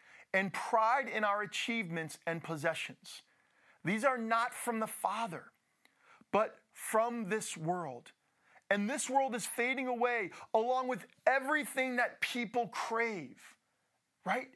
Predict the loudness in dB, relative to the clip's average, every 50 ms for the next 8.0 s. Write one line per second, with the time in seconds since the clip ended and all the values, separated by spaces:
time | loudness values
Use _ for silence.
0 | _ _ -6 -4 -4 -4 -4 -6 -8 -4 -4 -4 -6 -6 -14 _ _ _ _ _
1 | _ _ _ _ _ _ _ _ -4 0 0 2 2 0 0 -2 -6 -8 -8 -12
2 | -18 _ -20 -20 _ _ 0 0 0 2 2 0 2 2 0 -2 -2 -4 -4 -6
3 | -8 -12 _ _ _ _ _ _ _ _ _ _ _ _ _ _ _ _ _ _
4 | _ _ _ _ _ _ _ -2 -2 -2 -2 _ 0 0 0 0 -4 -4 -4 -2
5 | -2 -2 -4 -6 -6 -4 -6 -4 -2 0 0 0 0 -2 -4 -6 -6 -6 -12 -8
6 | -6 -6 -4 -4 -6 -6 -8 -8 -6 -6 -4 -4 -2 -4 -4 -4 -6 -8 -10 -16
7 | _ _ _ _ _ _ -8 -6 -6 -6 -8 -8 -8 -8 -8 -8 -10 -12 -16 -20